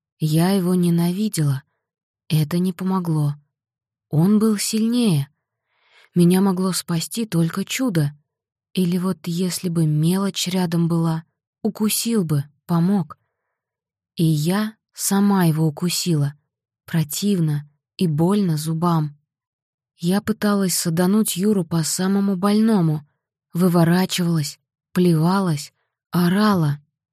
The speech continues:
Точно орала, но поняла это только когда он мне ладонью закрыл рот. Я не понимала, почему он со мной это делает,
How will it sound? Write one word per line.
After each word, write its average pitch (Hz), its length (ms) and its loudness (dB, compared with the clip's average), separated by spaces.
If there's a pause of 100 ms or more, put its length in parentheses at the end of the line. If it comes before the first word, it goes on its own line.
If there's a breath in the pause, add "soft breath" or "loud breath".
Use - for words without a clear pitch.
Точно 180 580 0
орала, 185 480 0 (340 soft breath)
но 175 180 4
поняла 185 540 0
это 165 280 -2 (280)
только 214 420 0
когда 180 400 -2
он 190 200 0
мне 185 180 0
ладонью 175 880 -2
закрыл 208 500 0
рот. 160 340 0 (840)
Я 175 260 2
не 175 140 2
понимала, 170 600 0
почему 151 480 -2
он 196 120 -2
со 202 180 -4
мной 208 220 0
это 220 160 -2
делает, 196 640 -2